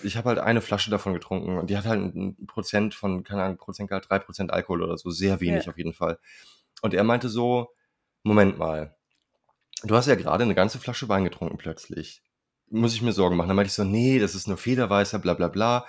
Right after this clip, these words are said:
Speaker 1: da ist fast kein Alkohol drinne.“ Und er wird so skeptisch und sagt so, „Muss ich mir irgendwie wieder Sorgen machen um dich? Ist, ist wieder“
Speaker 2: Mhm.
Speaker 1: Ich so, „Nein, überhaupt nicht.“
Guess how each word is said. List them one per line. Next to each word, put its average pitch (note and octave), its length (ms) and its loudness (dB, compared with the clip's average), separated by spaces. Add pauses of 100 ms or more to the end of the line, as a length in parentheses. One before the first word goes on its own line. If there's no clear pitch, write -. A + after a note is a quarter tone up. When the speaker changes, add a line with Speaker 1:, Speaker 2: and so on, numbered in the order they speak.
(280)
Speaker 1:
da - 40 -14
ist - 100 -8
fast - 180 -6
kein F2+ 120 -4
Alkohol B2 260 0
drinne.“ A#2+ 260 -2 (400)
Und G2+ 140 2
er F2 180 4
wird G#2+ 120 0
so G2+ 100 -6
skeptisch - 480 -4
und G#2 80 -2
sagt G2+ 220 -2
so, G2 360 0 (100)
„Muss A2 300 0
ich - 60 -4
mir A#2 80 2
irgendwie F#2+ 200 0
wieder F#2 160 0
Sorgen G#2 400 2
machen D#3 240 -4
um C3+ 120 -6
dich? F3 320 -4
Ist, - 160 -10
ist - 200 -6
wieder“ A2 160 0
Speaker 2:
Mhm. - 200 -8 (200)
Speaker 1:
Ich G2+ 140 -6
so, - 100 -4
„Nein, C#3 440 -2
überhaupt A2+ 280 -4
nicht.“ E3 160 -6